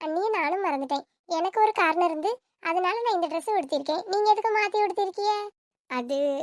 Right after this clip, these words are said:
அது வந்து, இந்த சாரி எனக்கு அரவிந்த் வாங்கி கொடுத்தது. வாங்கி கொடுத்ததுல இருந்து நானும் இதை உடுத்தையே இல்ல. பிறவு உடுத்திக்கிடலான்னு வச்சுட்டேன்.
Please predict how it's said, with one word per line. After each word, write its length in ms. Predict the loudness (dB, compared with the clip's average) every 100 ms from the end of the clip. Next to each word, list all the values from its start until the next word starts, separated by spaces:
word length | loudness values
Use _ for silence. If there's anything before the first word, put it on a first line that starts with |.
| -8 -10
அது 180 | -6 -2
வந்து, 360 | -2 -2 0 2 2 0 -4
இந்த 200 | -6 -4 -4
சாரி 400 | -4 0 0 0
எனக்கு 280 | 0 -2
அரவிந்த் 420 | -2 0 0 0 0
வாங்கி 280 | -2 -4
கொடுத்தது. 480 | -6 -6 -4 -4 -2 -4 -8 -6
வாங்கி 380 | -4 -2 -4
கொடுத்ததுல 540 | 2 2 2 0 2 0
இருந்து 280 | 0 4 6 6 4
நானும் 360 | 0 0 2 2
இதை 120 | 2
உடுத்தையே 480 | 2 0 0 2 4
இல்ல. 200 | 4 0 -2 -6 _ _ -10
பிறவு 320 | -6 -2 0
உடுத்திக்கிடலான்னு 720 | 0 -2 -4 -4 -4 -2 -2 -2
வச்சுட்டேன். 460 | -4 -8 -4 -4